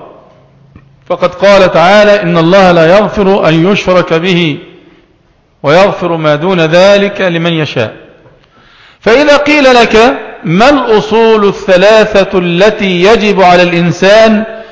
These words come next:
معرفتها؟" فقل: "معرفة العبد ربه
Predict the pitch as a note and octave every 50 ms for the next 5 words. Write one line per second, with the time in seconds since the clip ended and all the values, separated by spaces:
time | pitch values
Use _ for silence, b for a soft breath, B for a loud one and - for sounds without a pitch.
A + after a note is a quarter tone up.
0 | B - D#3+ F3+ G#3 A#3 A3+ G#3 F#3+ F#3+ A3 G#3 - G3 F#3+ F#3+ F3+ F3+ E3+ F3
1 | E3+ E3+ F3 F3+ G3 F#3 - - - - - - - - - _ _ b b b
2 | b b b b b _ - C#3+ - - A3 C4 C#4+ C4 G#3+ - - - - -
3 | - - - - - D3 D3+ D3+ D#3+ F#3+ G#3+ G3 G3+ F#3+ F#3+ F3+ D#3+ D3+ D3+ E3
4 | G3 G#3+ F#3 E3+ D3+ D#3 - - - - - - - - _ _ - D3+ D#3+ F3+
5 | E3+ E3+ F#3+ F#3 F3